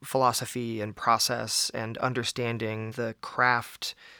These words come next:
that goes into these different facets of what make up a, uh, a film. And so today on this episode is Amanda Bean.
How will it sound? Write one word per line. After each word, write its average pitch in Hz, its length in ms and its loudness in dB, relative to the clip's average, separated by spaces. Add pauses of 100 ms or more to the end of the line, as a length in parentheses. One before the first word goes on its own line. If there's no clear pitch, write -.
(140)
that 123 200 -4
goes 120 340 0
into 113 600 0
these 120 280 -2
different - 320 -2
facets 117 640 2
of 120 160 -2
what 131 180 4
make 131 240 0
up 123 280 2 (140)
a, 120 560 -2 (140)
uh, 120 400 -4
a 127 100 -2
film. - 420 0 (640)
And 135 80 0
so 135 120 0
today 127 640 4
on 117 100 2
this 113 160 -2
episode 117 480 0
is 123 200 0
Amanda 120 400 0
Bean. 110 480 -2